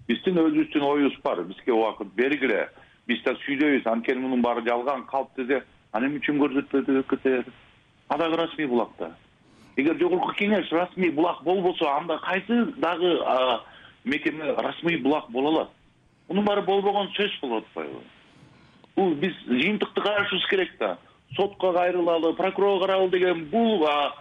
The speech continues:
тиги Илим Карыпбековдун, а, айткан сөзүн дагы кайталап жатканына мен таңмын да. Ай, сот прокурорго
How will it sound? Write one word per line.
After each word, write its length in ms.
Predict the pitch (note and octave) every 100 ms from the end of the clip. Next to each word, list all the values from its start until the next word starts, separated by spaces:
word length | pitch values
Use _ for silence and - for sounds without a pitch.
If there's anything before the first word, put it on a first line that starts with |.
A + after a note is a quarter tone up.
| - _ -
тиги 280 | F#3+ G#3+
Илим 240 | G3 G3+ G3
Карыпбековдун, 840 | F#3+ F#3+ G3 F#3+ - - G3 F3+
а, 320 | C#3+ C3 B2+ A#2+
айткан 380 | D#3 E3 F#3+ F3
сөзүн 340 | E3 D#3+ G3
дагы 240 | D3 C#3+ -
кайталап 380 | C#3 C#3 C3+ A#2
жатканына 440 | A#2+ - A2 G#2+
мен 260 | F#2+ G2 E2+
таңмын 420 | - D3+ A2 F2+ E2
да. 180 | B2 F3+ - _ _ _ _ _ _ - -
Ай, 220 | F3 D#3+ -
сот 320 | G#3+ A3 -
прокурорго 560 | - F#3 F#3+ G3+ G3+ G3